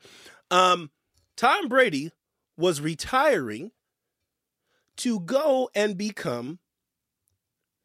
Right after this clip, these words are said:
the team president of the Miami Dolphins. And going to become the team president, he was going to bring with him as the head coach, wait for it, wait for it, wait for it,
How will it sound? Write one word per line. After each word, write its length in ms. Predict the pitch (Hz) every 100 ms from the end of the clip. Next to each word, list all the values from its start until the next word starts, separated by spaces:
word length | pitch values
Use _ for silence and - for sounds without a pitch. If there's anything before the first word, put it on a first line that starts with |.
| _ -
the 100 | 147
team 440 | - 277 294 294
president 560 | - 294 175 135 160 -
of 140 | 131 123
the 60 |
Miami 400 | 123 131 - 170
Dolphins. 560 | 135 113 - - - - _ _ _ _ _ _ _ _ _ _ _ _ - - - -
And 320 | 202 196 190
going 400 | 143 269 349 359
to 180 | - 277
become 440 | 240 240 254 247 226
the 80 | 214
team 320 | 233 233 208
president, 520 | 269 277 185 160 -
he 160 | 196 214
was 160 | 208
going 280 | 165 226 220
to 160 | 214 170
bring 340 | 170 240 254
with 220 | 285 -
him 160 | 226 196 -
as 280 | 226 285 240
the 180 | 226
head 320 | 202 240 175 -
coach, 600 | 262 214 156 - - - _ _ _ _ _ _ _ _ _ _ _ -
wait 180 | 110 139
for 220 | 180 208
it, 60 | -
wait 240 | 131 147
for 160 | - -
it, 140 | 147
wait 160 | 143 151 -
for 140 |
it, 80 | 226